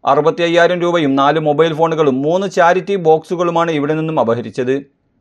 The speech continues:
ലാവണ്യയുടെ മുൻഭാഗത്തെ ഗ്ലാസ് തകർത്താണ് മോഷ്ടാക്കൾ അകത്ത് കടന്നത്. കെട്ടിടത്തിന്റെ താഴെ നിലയിലെ ഗോഡൌണിന്റെ ഗേറ്റിന്റെ പൂട്ട് പൊളിച്ച് ഫ്യൂസുകൾ ഊരിവെക്കുകയും ജനറേറ്ററിന്റെ ബന്ധം വിച്ഛേദിക്കുകയും ചെയ്തിരുന്നു.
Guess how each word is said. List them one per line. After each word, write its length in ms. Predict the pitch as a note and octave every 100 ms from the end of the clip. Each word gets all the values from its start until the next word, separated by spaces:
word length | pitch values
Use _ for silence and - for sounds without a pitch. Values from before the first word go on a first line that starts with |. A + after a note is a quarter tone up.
| D3+
ലാവണ്യയുടെ 600 | F#3 G3+ A3+ A3+ A#3 A#3
മുൻഭാഗത്തെ 580 | F#3+ F3+ F#3 F#3+ F#3 G3+
ഗ്ലാസ് 380 | D#3 D3+ E3
തകർത്താണ് 540 | E3+ D#3+ D#3 D3 E3 C#3+
മോഷ്ടാക്കൾ 580 | B2+ C#3+ - D3+ D3+ C#3+
അകത്ത് 300 | B2 C3 C#3
കടന്നത്. 500 | G#2 A2 A#2 C3 - _ _ _ -
കെട്ടിടത്തിന്റെ 480 | F#3 G3+ G#3 A3 A3+
താഴെ 380 | G3 E3+ F3+
നിലയിലെ 360 | F#3+ F#3+ F#3+ F#3+
ഗോഡൌണിന്റെ 560 | D#3 D#3 E3 E3+ E3+ F3
ഗേറ്റിന്റെ 460 | C#3+ D3+ E3 E3+
പൂട്ട് 340 | D#3+ C#3+ C#3+ D#3
പൊളിച്ച് 440 | D#3+ D#3 B2+ C#3 - _ -
ഫ്യൂസുകൾ 480 | F3+ F#3+ G3+ G#3+ G#3
ഊരിവെക്കുകയും 680 | F#3 G3 G3 F#3 F#3+ E3 C#3+
ജനറേറ്ററിന്റെ 680 | F3+ G3 G#3+ G#3+ G#3 G#3 A3
ബന്ധം 340 | F3 F3 F#3
വിച്ഛേദിക്കുകയും 600 | D#3 - F3 E3+ E3+ C3+
ചെയ്തിരുന്നു. 600 | - A2+ A2+ A#2+ B2+